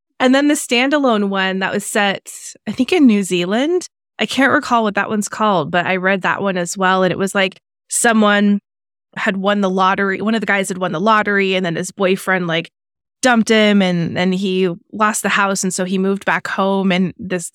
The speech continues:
guy who got away s-, ish was there, and they had to, like, live in a shack together. And it was kind of the same, like, you know, lovingly clueless. And, oh, I just love, love that setup so much.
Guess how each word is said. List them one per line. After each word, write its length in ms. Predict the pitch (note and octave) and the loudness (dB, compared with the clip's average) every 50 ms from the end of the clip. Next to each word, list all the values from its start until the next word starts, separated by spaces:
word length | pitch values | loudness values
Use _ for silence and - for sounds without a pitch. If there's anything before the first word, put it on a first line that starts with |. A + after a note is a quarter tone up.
| G3 F#3 | -12 -6
guy 260 | - A3+ G#3 G3+ G3+ | -2 0 0 0 0
who 140 | G#3+ A3+ A3 | 0 0 0
got 200 | G3 G#3+ F3+ F#3 | 0 0 0 -2
away 360 | F#3+ F3 F3 F3 E3+ F3 F#3 | -2 -2 -2 -2 -2 -2 -2
s-, 180 | F#3 F#3 - - - | -2 -4 -6 -8 -6
ish 400 | - F3+ F#3+ F3+ - - - - - _ _ _ _ _ _ _ _ _ | -4 -4 -2 -2 -4 -4 -6 -8 -10 _ _ _ _ _ _ _ _ _
was 220 | A#3 G#3+ G3+ F#3+ G3+ | 0 0 0 0 0
there, 360 | G#3+ G#3 G#3 G#3 G3 G3 G3+ | 0 0 2 2 2 2 2
and 100 | G3+ G3+ | 0 -2
they 40 | G#3 | -2
had 140 | G3 G3+ | -2 -4
to, 80 | G3 F#3 | -4 -4
like, 140 | F#3 F3+ F3 | -4 -4 -2
live 180 | G3 G3+ F#3 | -2 -2 0
in 80 | G3 G3+ | 2 0
a 60 | G3+ | 0
shack 400 | - - - F#3+ E3+ F3+ - - | 0 0 0 -2 -2 -4 -6 -6
together. 500 | - G#3 F#3+ G3 F#3 F3+ F3+ F#3 F3+ F#3 | -6 -4 -2 -2 -2 0 0 2 2 2
And 80 | F#3+ F#3 | 0 0
it 80 | - | -2
was 180 | - A3 - - G#3+ G#3+ | -4 -4 -4 -4 -6 -4
kind 180 | - B3+ D4 C4 | -2 0 2 2
of 100 | G#3+ G#3 | 2 2
the 100 | C#4 C#4 | 0 0
same, 380 | - C4 A#3 A3 G#3+ G#3+ G#3+ | 2 2 2 2 2 2 2
like, 240 | G#3+ G#3+ G#3 G3+ - - _ _ _ _ | 2 2 2 2 0 -6 _ _ _ _
you 160 | - B3+ B3+ | 0 2 4
know, 140 | B3 A3+ A3 | 4 4 4
lovingly 460 | G#3+ G#3+ G#3 G3+ A3 A3+ A#3 A3+ A3+ | 2 2 2 2 0 2 2 0 -2
clueless. 560 | - - - A3 G3+ G3+ G3+ G3 G3+ G#3 - A3 | -2 -2 -2 0 0 0 0 0 -2 -4 -4 -2
And, 100 | G3+ G3+ | 0 0
oh, 220 | G#3 G#3 G3+ G3 - - - _ _ _ _ | 2 2 0 0 -4 -10 -20 _ _ _ _
I 80 | G3+ G3+ | -6 -4
just 240 | F3+ G#3+ G#3 - - | -4 -4 -6 -4 -2
love, 280 | F#3+ F3 G3 - F#3+ A3 B3 - - | 0 0 0 -2 -4 -8 -10 -8 -4
love 220 | G3 F#3+ - - | -4 -4 -2 -4
that 180 | - - - - | -6 -8 -8 -8
setup 320 | - - - - - - | -8 -6 -6 -6 -8 -8
so 240 | - - - - G3 | -6 -6 -4 -4 -2
much. 480 | - - - - - - - - - | -2 -4 -4 -4 -6 -6 -8 -8 -10